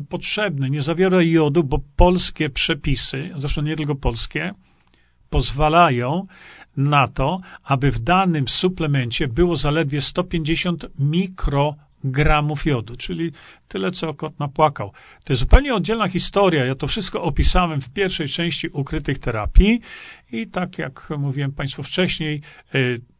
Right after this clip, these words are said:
to już mamy po angielsku i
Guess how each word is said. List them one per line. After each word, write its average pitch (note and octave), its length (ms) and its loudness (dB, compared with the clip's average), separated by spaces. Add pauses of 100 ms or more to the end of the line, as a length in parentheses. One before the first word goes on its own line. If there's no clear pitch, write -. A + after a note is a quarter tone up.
(120)
to C#3+ 180 -2
już D#3 300 -2
mamy C#3+ 260 0
po C3+ 160 -2
angielsku D3+ 760 -4 (1080)
i C#3+ 320 2